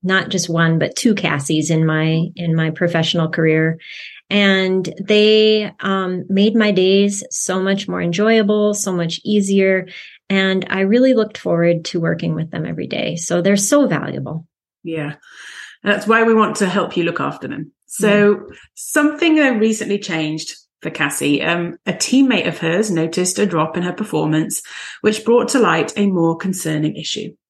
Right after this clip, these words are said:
Speaker 2: Due to external stresses, every day was becoming more overwhelming, and it was reducing Cassie's performance. And it really did put a noticeable strain on her, like, cheery disposition, which was no longer evident.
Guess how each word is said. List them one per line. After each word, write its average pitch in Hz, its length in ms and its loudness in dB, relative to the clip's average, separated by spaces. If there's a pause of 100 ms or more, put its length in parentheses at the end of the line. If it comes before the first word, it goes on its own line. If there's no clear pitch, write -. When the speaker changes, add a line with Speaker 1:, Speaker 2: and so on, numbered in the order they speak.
Speaker 2:
Due 180 240 0
to 180 340 -2
external 156 580 -2
stresses, - 760 -6
every 220 380 2
day 165 560 2 (240)
was 202 160 0
becoming 240 420 2
more 226 320 2
overwhelming, 185 840 2 (380)
and 208 120 2
it 190 40 0
was 220 140 0
reducing 269 500 4
Cassie's 208 380 0
performance. 147 720 -2
And 202 240 0
it 170 180 -2
really 254 460 4
did 175 420 0
put 180 200 -4
a 170 40 0
noticeable 170 560 -2
strain 156 500 0 (300)
on 180 140 -2
her, 180 420 2 (140)
like, - 260 -4 (460)
cheery 226 400 2
disposition, 180 880 2
which - 280 -2
was 190 120 -2
no 196 160 0
longer 190 320 0
evident. 214 440 -6